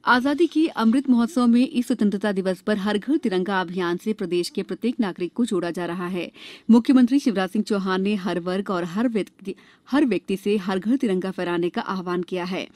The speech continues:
देवास जिले में तिरंगा रैली निकाली जा रही है। सीहोर जिले में हर घर तिरंगा अभियान के प्रचार प्रसार के लिए जागरूकता रथ रवाना किया गया।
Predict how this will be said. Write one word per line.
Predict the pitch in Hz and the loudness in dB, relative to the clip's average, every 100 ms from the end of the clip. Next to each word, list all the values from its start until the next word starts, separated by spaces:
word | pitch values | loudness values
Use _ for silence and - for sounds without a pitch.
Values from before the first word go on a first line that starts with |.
| - - - | -20 -20 -4
देवास | 190 190 180 165 | 0 2 2 0
जिले | 185 180 | -2 0
में | 196 | -2
तिरंगा | 196 175 175 180 | -2 -2 0 -2
रैली | 175 170 196 | -2 0 0
निकाली | 175 175 170 | 0 -2 -2
जा | 180 175 | -2 -6
रही | 175 180 | -4 -2
है। | 190 320 - - _ | 0 -2 -4 -20 _
सीहोर | 285 269 311 330 | 6 8 6 6
जिले | 302 320 | 6 6
में | 320 | 6
हर | 302 214 | 4 0
घर | 190 247 | 0 0
तिरंगा | 247 202 190 202 | 2 -2 0 -2
अभियान | 180 185 175 | -2 -2 -2
के | 175 208 | -2 -6
प्रचार | 185 220 294 | -4 -4 -2
प्रसार | 233 196 175 | -2 -4 -6
के | - 190 | -4 -4
लिए | 185 | -4
जागरूकता | 185 165 170 - 180 | -4 -4 -6 -6 -6
रथ | 180 277 | -6 -4
रवाना | 233 175 170 190 | -4 -2 -2 -2
किया | 220 175 | -4 -6
गया। | 160 170 160 | -6 -6 -8